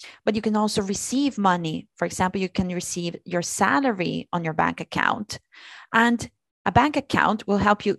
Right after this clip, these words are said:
keep in track, like, controlling the money that is going out and is coming in the, your bank account. So your debits and credits. Remember to never confuse the word debit with the word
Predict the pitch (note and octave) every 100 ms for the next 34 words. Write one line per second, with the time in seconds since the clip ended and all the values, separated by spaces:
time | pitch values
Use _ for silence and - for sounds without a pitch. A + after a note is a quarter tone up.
0 | - - A#3 A3+ G3+ - - - - -
1 | D#3+ - F3 E3 - D4 D4 F#3 F3 G#3
2 | _ - _ B3 A#3+ B3+ D4+ A3 G3 G#3
3 | - G#3+ - G#3+ G#3+ A3 - _ - B3+
4 | C4 C4 - - - A3 - _ _ _
5 | - A3 - A3+ A3+ - - F#4 F3+ D#3+
6 | - _ _ _ - F#3+ F#3 F#3 F3+ E3+
7 | E3+ - F#3+ C3+ C#3 - - G3+ G3 F#3+
8 | F#3 F#3+ _ _ _ _ _ - B3+ D4
9 | G3 E3 G3 - - - - - _ A#3
10 | A#3 A#3+ - - D#4 F#4 - G3+ - -
11 | - - _ G#3 G#3 G#3+ A#3+ C#4 A#3 A3+
12 | - A3 A#3+ D4+ D#4+ C#4+ G#3+ G3+ G3+ G3
13 | F3+ F3 - _ _ A3+ C4 G#3 A#3+ -
14 | - - - - - - E4 C#4 B3+ B3